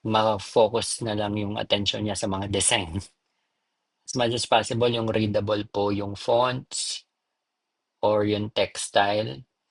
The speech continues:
At saka po, wag kayong gagamit ng super dark na color para hindi po masyadong masakit sa mata. Then, once natapos na po kayo, pwede nyo na pong i-download ito. Libre lang naman po, wala po itong bayad.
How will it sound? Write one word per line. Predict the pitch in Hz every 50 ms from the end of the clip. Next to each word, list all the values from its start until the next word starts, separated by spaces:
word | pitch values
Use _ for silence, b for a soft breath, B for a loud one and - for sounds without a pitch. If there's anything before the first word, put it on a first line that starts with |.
| _ _ _ _ _ _ _ _ _ _ _ _ _
At | - 117 110 -
saka | - 120 - - 113 107
po, | - - 110 107 107 107 101 101 110 113
wag | 117 110 -
kayong | 135 123 117 120 120 110
gagamit | 113 107 107 113 113 - 110
ng | 110 107 107
super | 104 - 107 95 - 110 104 101
dark | 101 107 104 104 95 - 113
na | 104 95 -
color | - 98 95 98 98 98 95 95 98 98 113 113 - - _ _ _ _ _
para | _ 110 107 104 110 104 104 104 107 101 101 98 98 107 104 -
hindi | 117 110 104 104 101
po | - - 107 101 101
masyadong | 101 98 - - 104 104 104 104 101
masakit | 101 95 - - - - 98 -
sa | - - 98
mata. | 90 104 - - - - - - - _ _ _ _ _ _ _ _ _ _ _ _ _ _ _ _ _ _ _ _ _ _ _ _ _ _ _ _
Then, | - 110 113 123 131 139 147 147 139 - _ _ _
once | - 113 113 110 - 127
natapos | 117 - 123 117 117 117 - 135
na | 127 107
po | 113 110 107
kayo, | 113 113 110 110 113 117 123 120
pwede | - 117 117 117 117
nyo | 120 120 123 120 120
na | 117 113 117
pong | 117 113 117
i-download | 113 104 101 101 101 101 101 101 101 101 101
ito. | 101 98 95 - - - - - - - _ _ -
Libre | 107 104 104 104 113 107 107
lang | 104 104 101
naman | 101 101 98 95 98 95
po, | - 95 98 101 101
wala | 98 98 92 - -
po | 87 80 82
itong | - - - 95 95 95
bayad. | 90 92 90 90 92 87 87 87 92